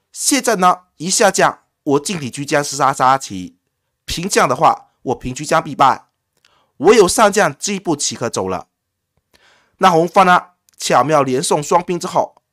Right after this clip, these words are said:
刚好可以平车抢占中路的勒线来牵制，这样一来呢，这个车就得以解脱。而且这一步棋是必走棋，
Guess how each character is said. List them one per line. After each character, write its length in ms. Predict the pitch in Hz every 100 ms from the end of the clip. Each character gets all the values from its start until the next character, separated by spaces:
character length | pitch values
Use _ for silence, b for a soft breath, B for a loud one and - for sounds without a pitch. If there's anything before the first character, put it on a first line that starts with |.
| _ -
刚 160 | 247
好 160 | - 135
可 160 | -
以 40 | 127
平 280 | - 127 139
车 120 | 175 180 _
抢 240 | - 131 113
占 180 | 135 156
中 160 | 156
路 120 | 147
的 100 | 120
勒 40 | 151
线 280 | 190 147 - _ _ -
来 100 | 120
牵 240 | - 196
制， 320 | - 139 - _ _ _ _ _ _ _
这 140 | - 262
样 120 | 247
一 40 |
来 140 | 170 156
呢， 260 | 165 - _
这 100 | -
个 80 | 185
车 220 | - 208
就 120 | 196
得 160 | 170 127
以 60 | 143
解 160 | 113
脱。 400 | - 147 143 - _ _ _ _ _ _ _ _ -
而 120 | -
且 140 | -
这 140 | 214 262
一 80 | 262
步 140 | 240
棋 160 | - 156
是 100 | 208
必 200 | 233 180
走 180 | 110
棋， 400 | - - 101 -